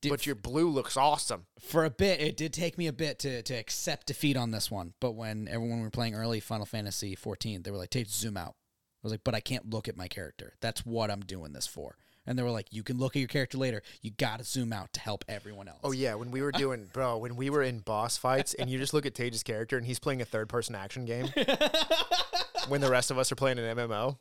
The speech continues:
Speaker 2: 'Cause Ta-, Tage would be full-on dying. And by the way, when Tage dies, he malts. He scr-, starts screaming.
Speaker 1: <laughs>
Speaker 2: So Tage would die and be like, "What the fuck?" And I'm like, "Bro, there, you were in an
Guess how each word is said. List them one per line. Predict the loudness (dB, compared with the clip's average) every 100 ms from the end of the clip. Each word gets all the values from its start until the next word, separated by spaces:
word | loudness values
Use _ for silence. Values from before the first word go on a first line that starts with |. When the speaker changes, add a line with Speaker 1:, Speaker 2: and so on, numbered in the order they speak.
| _ _ _ -18 -14 -12 -10 -12 _ -8 6
Speaker 2:
'Cause | 8 8
Ta-, | 6 4 2 -8 -14 2
Tage | 8 8 8
would | 2
be | 4 2 0 -8 -14
full-on | -14 6 10 12 12 12 10
dying. | 8 8 6 2 -6 -14 _ _ _ _ 4
And | 6 10
by | 10 10
the |
way, | 10 10
when | 8 4
Tage | 4 4 4
dies, | 6 8 8 6 -4
he | -4 -4 4
malts. | 8 8 6 -2
He | -2
scr-, | 0 2 2
starts | 4 4
screaming. | 4 4 4
Speaker 1:
<laughs> | 2 2 4 4 4
Speaker 2:
So | 4
Tage | 6 6 6
would | 4 4
die | 6 8 6 2
and | 0
be | 2
like, | 2 4
"What | 4
the | 2
fuck?" | 8 12 12 10 6 -6 -8 -20 -6
And | 2
I'm | 6
like, | 6 8
"Bro, | 12 12 12 8
there, | 8 10 10
you | 8 4
were | 6 6
in | 8 8
an | 6